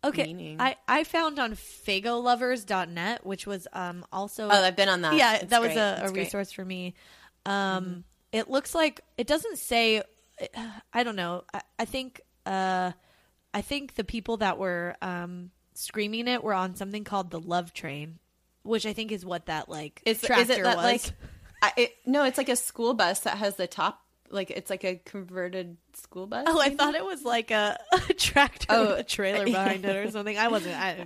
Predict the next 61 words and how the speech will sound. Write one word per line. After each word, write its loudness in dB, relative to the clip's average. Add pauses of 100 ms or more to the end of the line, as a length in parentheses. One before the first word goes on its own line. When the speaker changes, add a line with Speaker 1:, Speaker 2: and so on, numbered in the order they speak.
Speaker 1:
wasn't -10
paying -4
Speaker 2:
No, 6
Speaker 1:
that 6
Speaker 2:
it's 2
Speaker 1:
close -4
Speaker 2:
like, 4
Speaker 1:
attention. 0
Speaker 2:
it's -4
like 2
a 2
school -2
bus -4
that -10
they, -4
like, -8
took, -10 (460)
and -4
it's -8
just, -10 (800)
it's -16
just -14
the -18
lower -6
half -8
of -14
the -8
<laughs> -6
school -8
bus, -8
and -8
they're, -10
like, -10
all -10
hanging -14
off -6
of -8
it. -8 (340)
Speaker 1:
<laughs> -14
Speaker 2:
I 12
was 2
like, 4
"Oh, 4
that's 0
kinda 0
fun." -4
Speaker 1:
Oh, 0
God. -8
Speaker 2:
<laughs> -20
That's -10
a -6
feat -4
of -2
Speaker 1:
So-, 0
Speaker 2:
engineering. -2
Speaker 1:
someone 2
wrote, 6
"Love 6
Train -2
was -4
sick. 0